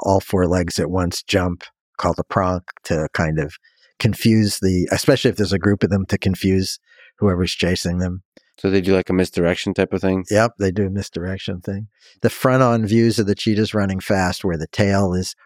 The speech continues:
Speaker 1: whipping around to help in the
Speaker 2: Mm-hmm.
Speaker 1: turns, to help, uh, stabilize in the turns. That's, that's pretty exciting.
Speaker 2: 'Cause they spend a lot of time in the air, I guess, as
Speaker 1: Yep.
Speaker 2: they're running that fast.
Speaker 1: But they also turn very fast.
Speaker 2: Is that a tail thing, or is that, do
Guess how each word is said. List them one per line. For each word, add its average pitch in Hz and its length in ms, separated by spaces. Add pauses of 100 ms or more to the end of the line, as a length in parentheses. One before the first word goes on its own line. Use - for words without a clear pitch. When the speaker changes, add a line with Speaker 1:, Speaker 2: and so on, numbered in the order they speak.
Speaker 1:
whipping 110 340
around 92 480
to 92 60
help 92 240 (220)
in 98 100
the 85 80
Speaker 2:
Mm-hmm. - 60
Speaker 1:
turns, 98 560 (160)
to - 100
help, 87 260
uh, 92 80
stabilize 92 720
in 85 80
the 82 80
turns. 104 420
That's, 98 200
that's 101 200
pretty 92 180
exciting. 76 520
Speaker 2:
'Cause 107 120
they 101 100
spend 98 240
a 92 40
lot 90 200
of 85 60
time 85 240
in 82 60
the - 120
air, 80 220
I 65 100
guess, - 420 (100)
as 98 80
Speaker 1:
Yep. 101 160
Speaker 2:
they're 71 260 (300)
running 80 360
that - 200
fast. - 220
Speaker 1:
But 117 120
they 117 120
also 117 280
turn 90 340
very 78 260
fast. - 600 (280)
Speaker 2:
Is 92 100
that 101 160
a 87 40
tail 113 380
thing, 135 280
or 101 80
is 90 80
that, 95 200
do 85 120